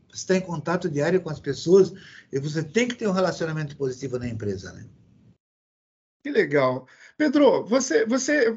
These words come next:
Speaker 2: é, disse que, é, é, entrou como conselheiro da, da Metal Group e depois acabou sendo
Speaker 1: Consultor,
Speaker 2: absorvido.
Speaker 1: consultor.
Speaker 2: Consultor.
Speaker 1: Consultor.
Speaker 2: Consultor.
Speaker 1: Consultor, sim.
Speaker 2: E depois você foi ab-, absorvido aí como, como agora o gestor, né? Um grande líder aí de pessoas de R H.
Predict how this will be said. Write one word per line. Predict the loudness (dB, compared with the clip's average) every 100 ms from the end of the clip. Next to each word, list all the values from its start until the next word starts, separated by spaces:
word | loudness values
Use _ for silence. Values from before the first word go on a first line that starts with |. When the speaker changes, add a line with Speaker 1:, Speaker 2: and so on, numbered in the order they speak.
| 2
Speaker 2:
é, | 0
disse | 2 -4
que, | -2
é, | 0 2 2 2 4 4 4
é, |
entrou | 4 6 6
como | 6 4 4
conselheiro | 0 -2 -2 0 2 4 4 4
da, | -2 -4
da | -4 -6
Metal | -6 -8 -8
Group | -6 -4 -4 -4
e | -6
depois | -6 -4 -4
acabou | -4 -4 -2
sendo | 0
Speaker 1:
Consultor, | 2 0 2 2
Speaker 2:
absorvido. | 2 -4 -12
Speaker 1:
consultor. | -10 -10 0
Speaker 2:
Consultor. | 0 0 -6 -4 -6 -8 _ -6
Speaker 1:
Consultor. | -4 -4
Speaker 2:
Consultor. | -8 -10 -14 -14 _ _ _
Speaker 1:
Consultor, | -18 -16 -14 -14 -14
sim. | -12 -12
Speaker 2:
E | -6
depois | -2 -2 0
você | 0
foi | 0 -2
ab-, | -2
absorvido | -6 -6 0 0 2 -6 -2
aí | -2 -2
como, | -6 -6 -6 -6 -8
como | -10 -8 -8 -8 -8
agora | -6 0 0 2
o |
gestor, | -2 -6 -4 0 2 2
né? | 0 -2
Um | -4 -8 -8
grande | -2 -2 0
líder | -2 0 2
aí | 0 -2
de |
pessoas | -4 -6 -4 -2 -2
de | 0
R | 0
H. | 0 -2 -6